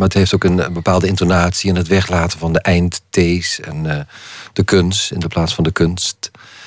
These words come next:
En, eh, dus daar zijn we nog, eh, we zijn de puntjes nog op de i aan het zetten. Maar het feit dat hij het daar situeert, ja, dat maakt het ook wel scherp, vind ik. Ik bedoel, hij, hij sluit zichzelf daarmee ook niet, eh,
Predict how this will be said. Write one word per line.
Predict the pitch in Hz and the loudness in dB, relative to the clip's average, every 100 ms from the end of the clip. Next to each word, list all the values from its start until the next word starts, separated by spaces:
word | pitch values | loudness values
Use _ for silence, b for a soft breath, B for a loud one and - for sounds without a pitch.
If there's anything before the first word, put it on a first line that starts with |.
| B B B - | B B B -8
En, | - 90 87 85 82 | 2 4 4 4 4
eh, | 78 76 - B B B B | 2 -4 -14 B B B B
dus | - 107 | 0 2
daar | 127 | 4
zijn | 113 117 | 4 4
we | 107 | 4
nog, | 98 - | 2 2
eh, | 92 | 2
we | 87 95 | 2 0
zijn | 90 98 | 0 2
de | 92 | 2
puntjes | 101 92 - | 2 0 0
nog | 95 92 | -2 0
op | 78 | -2
de | 85 | 0
i | 87 | 0
aan | 82 | 0
het | - | 0
zetten. | 80 - 139 B B | -2 -2 -8 B B
Maar | 139 | 0
het | 139 | 2
feit | 160 147 | 2 2
dat | 127 | 0
hij | 135 | 2
het | 131 | 2
daar | 117 113 | 4 2
situeert, | 104 113 101 113 143 92 85 - b b b b _ _ | 4 0 2 2 4 4 0 -8 b b b b _ _
ja, | - 165 | -2 0
dat | 143 107 - | 2 0 0
maakt | 117 101 | 0 0
het | - 98 | 0 -4
ook | 92 | 0
wel | 90 82 80 | 2 2 2
scherp, | 71 - 123 160 120 | -2 -2 0 0 -2
vind | - - 85 | -4 -2 -2
ik. | 80 - | -2 -6
Ik | 85 | -6
bedoel, | 90 95 92 | -2 0 0
hij, | 92 92 90 | 2 2 2
hij | 87 87 87 82 | 2 0 0 0
sluit | - 95 | 2 2
zichzelf | - - 110 90 | 2 2 2 2
daarmee | 90 90 85 87 87 | 0 0 2 0 2
ook | - 127 - | 0 -2 -2
niet, | 85 - 87 | -4 -4 -6
eh, | 80 78 | -4 -4